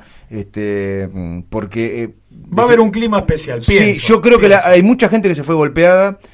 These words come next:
Speaker 1: que se fue abatida. Eh, no, hay, también me imagino que habrá ocurrido con Quilmes y con Godoy Cruz, pero me parece que lo que transmitió, o lo que no transmitió el equipo, este, le pegó más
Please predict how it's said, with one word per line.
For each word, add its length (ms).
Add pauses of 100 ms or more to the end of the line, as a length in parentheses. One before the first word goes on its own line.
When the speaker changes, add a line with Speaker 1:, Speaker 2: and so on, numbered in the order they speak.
Speaker 1:
que 120
se 100
fue 140
abatida. 640 (340)
Eh, 120
no, 140 (160)
hay, 200 (440)
también 480
me 180
imagino 340
que 80
habrá 180
ocurrido 340
con 140
Quilmes 320
y 40
con 160
Godoy 220
Cruz, 240
pero 180
me 120
parece 420
que 100
lo 240
que 120
transmitió, 680
o 80
lo 120
que 80
no 100
transmitió 360
el 60
equipo, 400 (420)
este, 460
le 140
pegó 240
más 440